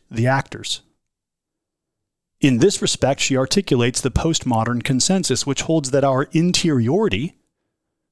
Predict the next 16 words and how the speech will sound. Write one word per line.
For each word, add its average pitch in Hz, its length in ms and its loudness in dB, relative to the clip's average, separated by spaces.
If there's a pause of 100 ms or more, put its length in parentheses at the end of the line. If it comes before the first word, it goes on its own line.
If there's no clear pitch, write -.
the 143 140 4
experience 190 580 2
that - 160 -4
feels 208 480 0
most 135 400 2
like 127 400 0
the 113 120 0
real 139 460 2
me, 123 540 -2 (1040)
is 180 340 4
an 139 200 0
illusion 131 720 2
formed 151 480 0
by 147 160 2
social 113 500 -4
norms. 135 580 0